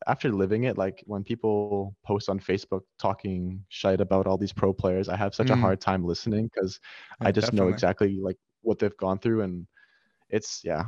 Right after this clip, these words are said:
Speaker 1: it's crazy how much you have to give up.
Speaker 2: Yeah. So if you could walk us through, like, your thought pattern, I guess, from when you started thinking that you were gonna stop playing to when you actually stopped playing, like, what was that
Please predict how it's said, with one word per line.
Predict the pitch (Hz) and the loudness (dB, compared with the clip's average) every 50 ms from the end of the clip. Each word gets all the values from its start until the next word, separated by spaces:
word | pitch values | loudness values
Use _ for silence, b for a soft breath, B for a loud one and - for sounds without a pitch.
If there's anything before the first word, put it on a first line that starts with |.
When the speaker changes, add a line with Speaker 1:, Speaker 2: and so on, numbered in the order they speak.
| 113 - | 0 0
Speaker 1:
it's | 110 - - | -2 -2 -2
crazy | - - 90 90 87 87 92 | 0 2 2 2 2 0 -2
how | 85 85 | -2 -2
much | 90 87 85 - - | -2 -4 -4 -4 -6
you | 82 | -6
have | - - | -6 -6
to | 101 | -8
give | - - 87 85 | -6 -6 -6 -6
up. | 85 80 - _ - _ _ _ - _ _ _ _ - | -6 -10 -10 _ -20 _ _ _ -20 _ _ _ _ -6
Speaker 2:
Yeah. | 117 113 107 - _ _ B B B B B B B B B B B B | -4 -4 -4 -6 _ _ B B B B B B B B B B B B
So | - - 139 135 139 - - - - | -2 2 4 4 4 4 0 -8 -10
if | 131 - | -6 -4
you | 151 151 | -2 -2
could | 160 143 | -2 0
walk | 131 123 127 131 139 135 - | 0 2 2 2 2 0 -2
us | 120 - - | -8 -10 -10
through, | - - 117 113 110 113 104 98 - - - 165 175 - _ - | -12 -10 -8 -4 -2 -2 -2 -2 -2 -4 -6 -6 -8 -8 _ -6
like, | 113 110 110 110 _ - | -2 -2 -2 -2 _ -4
your | 110 107 104 104 104 101 101 101 101 - _ _ _ _ _ _ _ _ _ | -4 -2 -2 -2 -2 -2 -2 -4 -6 -12 _ _ _ _ _ _ _ _ _
thought | _ - 113 107 104 - - | _ 0 2 2 2 0 -2
pattern, | - - - - - | -6 -6 -6 -6 -6
I | 120 | -6
guess, | - - - | -8 -8 -8
from | - 117 110 | -6 -4 -2
when | 110 110 110 | -2 -2 -2
you | 107 | -2
started | 104 - - 104 104 104 104 101 110 - _ _ _ _ _ _ _ _ _ _ _ _ | -4 -4 -4 -2 -2 -2 -4 -6 -8 -14 _ _ _ _ _ _ _ _ _ _ _ _
thinking | - - - 120 117 110 - - 113 113 113 | -10 -2 0 2 2 2 0 -2 -2 0 0
that | 107 107 110 | 0 0 -2
you | 107 | -2
were | 107 | -2
gonna | 107 107 107 | -2 -2 -4
stop | - - 113 110 107 - _ | -2 0 0 0 0 0 _
playing | - 110 107 107 110 113 110 | -2 0 0 0 0 0 -2
to | - 107 | -4 -4
when | 104 98 98 | -4 -2 -2
you | 98 98 | 0 0
actually | 98 98 104 - - - 104 107 | 0 0 0 -2 -4 -8 -8 -8
stopped | - - - 101 104 - _ - | -8 -6 -4 -4 -4 -6 _ -10
playing, | - 98 - - 113 120 127 _ B B B B B - | -10 -8 -8 -6 -6 -8 -8 _ B B B B B -6
like, | 107 101 | -4 -2
what | 113 113 | 0 -2
was | 113 110 107 | -2 -2 0
that | 110 107 104 104 - | 0 2 2 2 0